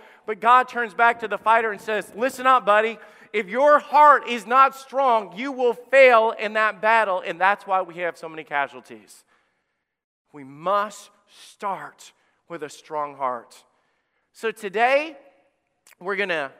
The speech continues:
do a self-examination. We're gonna, we're gonna get serious with God. We're gonna ask God, say, "Lord, where's the true strength of a fighter? Lord, help us to understand."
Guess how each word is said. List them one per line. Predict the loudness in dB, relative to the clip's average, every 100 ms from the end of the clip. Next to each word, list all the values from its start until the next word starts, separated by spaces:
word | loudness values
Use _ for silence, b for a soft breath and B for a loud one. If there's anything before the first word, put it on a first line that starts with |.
| _
do | -14 -12
a | -12
self-examination. | -10 -4 -4 -4 -14 -12 -10 -10 -12 -12 -18 -20
We're | -16 -12
gonna, | -10 -10
we're | -14
gonna | -12 -12
get | -12 -16
serious | -18 -12 -10 -10
with | -14 -6
God. | -4 -4
We're | -6
gonna | -6
ask | -4 -6 -4
God, | 0 2 2 -2 B B B -8
say, | -6 -6
"Lord, | -6 -6
where's | -6 -10
the | -10
true | -18 -18 -16 -16
strength | -16 -14 -12 -10
of | -12 -12
a | -12
fighter? | -4 -4 -4 -8
Lord, | -6 -8
help | -6 -2 -2 -2
us | -10
to | -8 -8
understand." | -8 -14 -12 -10 -10